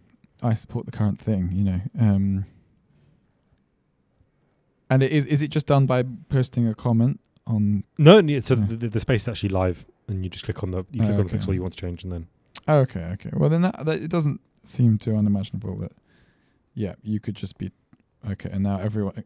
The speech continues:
Speaker 1: everyone can only, oh, they do a heart. That's cute. So at this point, everyone can only do a white, and so it
Speaker 2: Precisely,
Speaker 1: immediately
Speaker 2: yeah.
Speaker 1: goes white because,
Speaker 2: Yeah.
Speaker 1: um, interesting. Okay, well, let's go on it now.
Speaker 2: So,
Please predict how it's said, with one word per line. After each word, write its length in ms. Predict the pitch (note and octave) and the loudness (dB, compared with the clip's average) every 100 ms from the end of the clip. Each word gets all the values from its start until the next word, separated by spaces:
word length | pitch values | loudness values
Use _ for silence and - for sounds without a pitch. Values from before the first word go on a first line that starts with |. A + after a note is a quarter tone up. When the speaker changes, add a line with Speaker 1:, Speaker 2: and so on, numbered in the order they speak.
| - | -4
Speaker 1:
everyone 320 | A2+ A2+ G#2+ | -2 0 -2
can 160 | G#2 G#2 | -2 -2
only, 480 | A2 G#2 G2 F#2 F#2 _ _ _ _ _ _ _ _ _ _ _ _ _ _ _ _ _ _ _ _ _ _ _ - | 0 0 0 -4 -8 _ _ _ _ _ _ _ _ _ _ _ _ _ _ _ _ _ _ _ _ _ _ _ -6
oh, 200 | G#2 F#2 | -4 -4
they 80 | F2 | -6
do 140 | - | -8
a 40 | - | -8
heart. 280 | G2 F2+ - | -8 -8 -10
That's 160 | - - | -14 -14
cute. 280 | - - - _ _ _ _ _ | -14 -14 -14 _ _ _ _ _
So 240 | _ A2+ G#2+ - | _ -4 -2 -2
at 80 | A#2 | -2
this 140 | A#2 | -2
point, 300 | - A2+ G2 | 0 -2 0
everyone 280 | A#2 A2 G#2 | -2 0 -2
can 160 | G#2 G2+ | -4 -2
only 240 | G#2 F#2+ | -2 -2
do 160 | F#2+ F#2 | -4 -6
a 60 | |
white, 280 | F2+ F2 - _ - | -6 -10 -14 _ -8
and 140 | A#2 | -8
so 100 | - | -6
it 100 | - | -2
Speaker 2:
Precisely, 320 | - G2+ G#2 | 0 0 -2
Speaker 1:
immediately 120 | - - | -8 -10
Speaker 2:
yeah. 80 | |
Speaker 1:
goes 180 | F#2+ F#2 | -10 -10
white 240 | F#2+ F2+ - | -10 -10 -12
because, 360 | - B2 - - _ _ _ _ _ _ _ _ _ _ _ - | -14 -12 -12 -18 _ _ _ _ _ _ _ _ _ _ _ -12
Speaker 2:
Yeah. 80 | A#2 | -8
Speaker 1:
um, 220 | A2 A#2 - C3+ | -8 -10 -10 -10
interesting. 480 | G#2+ - - - - | -10 -10 -10 -10 -8
Okay, 260 | G2+ G2 F#2 | -6 -6 -6
well, 120 | G2 A2 | -4 -4
let's 140 | G#2+ | -4
go 200 | - A#2 | 0 2
on 80 | A#2 | 2
it 80 | A2 | 2
now. 360 | A2+ C3+ F3+ - _ _ _ _ _ _ _ _ _ _ _ _ _ _ - - | 0 0 -2 -6 _ _ _ _ _ _ _ _ _ _ _ _ _ _ -18 4
Speaker 2:
So, 220 | C3 | 6